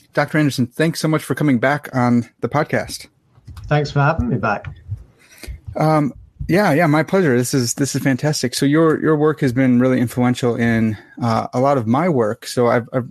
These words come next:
Speaker 1: many of my research papers here at teds have been because you wrote a blog post on something. And I thought, "Man, that's a great idea. Let me keep going with that." Um, so I really appreciate that. And that is, people can find that blog at, uh, prognosco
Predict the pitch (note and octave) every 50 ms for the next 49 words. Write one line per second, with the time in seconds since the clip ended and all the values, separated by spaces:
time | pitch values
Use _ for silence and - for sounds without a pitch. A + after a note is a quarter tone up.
0 | - - B2+ B2+ C3+ D3 D#3 D#3 C#3+ B2 C3 C3+ B2+ B2 A#2+ A2+ A2 B2+ B2+ -
1 | - B2+ A#2+ - - B2 A#2 - A#2+ G#2+ - - A#2+ A#2+ A2+ - - A#2+ A#2 A2+
2 | G2+ A2+ G#2+ G#2 B2 A#2 A2+ A2+ A2 - - A#2+ A2+ G#2 A2 A#2 A2+ A#2 A#2 A2
3 | G#2+ - A2+ A2+ A#2 A2+ - - A#2 G#2+ - - A2+ G#2+ - A#2 G#2 - G#2+ F#2
4 | F#2+ - - - A2 G#2 - G#2+ F#2+ A2 A#2 G2+ E2+ B2+ B2+ - - A#2+ - B2
5 | A#2 A#2 A2 G#2+ A2+ G#2 A#2 A2+ A2 A2 A2 A2+ A2+ - - A#2 - B2 A2+ A2+
6 | A2+ G#2+ - - A2+ G2 - - _ _ _ _ - - - - - - - _
7 | - A#2 A2+ A2 G2+ - - C3+ C3 C3+ D3 D#3+ D#3 C3 - - D3 C3 - C#3
8 | B2+ B2 - B2 B2 B2 - B2+ B2+ C#3 D3 B2 A2+ C#3 C3+ B2+ A#2 A2+ - -
9 | _ _ _ _ _ _ _ - E3+ D#3+ D3+ - C#3+ - - C#3+ C#3 C#3 C3+ B2+
10 | B2 - B2+ B2 B2 B2 A#2+ - - A2+ A2+ A2+ A2+ - - A#2 A2 G2+ G2 F2
11 | - - - - C#3 C#3 C#3 B2 B2+ B2+ C3+ C3+ - - E3 E3+ F3+ F#3 F3